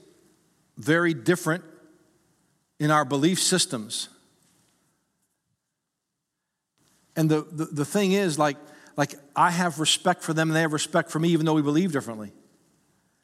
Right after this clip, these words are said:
And I, I can, I can, I can argue them, and, and we'll get there. Like, I, I, they'll get, they'll correct one day. But until that happens,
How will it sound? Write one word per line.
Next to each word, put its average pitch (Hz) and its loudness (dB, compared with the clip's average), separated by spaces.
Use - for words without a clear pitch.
And 156 0
I, 175 2
I 185 6
can, 180 0
I 196 4
can, 170 -2
I 185 2
can 180 -4
argue 196 2
them, 160 2
and, 156 0
and 151 2
we'll 233 2
get 196 0
there. 190 0
Like, 160 2
I, 160 2
I, 165 0
they'll 185 0
get, 220 -4
they'll 185 0
correct 160 0
one 143 0
day. 139 0
But 196 4
until 208 0
that 190 2
happens, 180 0